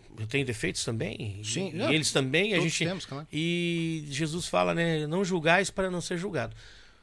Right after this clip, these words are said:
Speaker 1: No entanto, você pode até perdoar as pessoas, você não precisa aceitar a forma com que elas fazem as coisas.
Speaker 2: Sim.
Speaker 1: Mas tem o meu respeito, a Miriam tem o meu respeito. <clears throat> O,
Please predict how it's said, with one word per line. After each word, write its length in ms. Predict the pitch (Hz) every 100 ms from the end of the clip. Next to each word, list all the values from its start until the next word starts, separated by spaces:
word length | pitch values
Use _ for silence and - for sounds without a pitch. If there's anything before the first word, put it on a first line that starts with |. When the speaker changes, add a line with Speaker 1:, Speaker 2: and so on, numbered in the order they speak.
| - -
Speaker 1:
No 100 | 226
entanto, 440 | 262 214 208 277 170
você 720 | 151 - 170 175 175 156 131 113 -
pode 320 | 156 180 156
até 520 | 139 - 165 156 117 107 - -
perdoar 300 | 165 143 180
as 80 | 170
pessoas, 380 | 190 165 208 330
você 200 | 208 -
não 100 | 233
precisa 300 | - 220 247
aceitar 560 | 240 226 170 - 147 131
a 40 |
forma 320 | - 139 147
com 160 | - 175
que 120 | -
elas 340 | 185 180 -
fazem 340 | - 151 147 151
as 120 | 147
coisas. 340 | - 123 107 -
Speaker 2:
Sim. 320 | - 113 110 - -
Speaker 1:
Mas 340 | 151 151 - - _ _
tem 160 | - 175
o 40 |
meu 120 | 170
respeito, 520 | 147 135 - 165 165 -
a 20 |
Miriam 300 | 131 143 143
tem 160 | - 135
o 40 |
meu 120 | 131
respeito. 560 | 120 110 - 143 147 - - - - - - -
<clears throat> 720 | - 202 196 - 160 117 - -
O, 640 | 139 131 131 127 120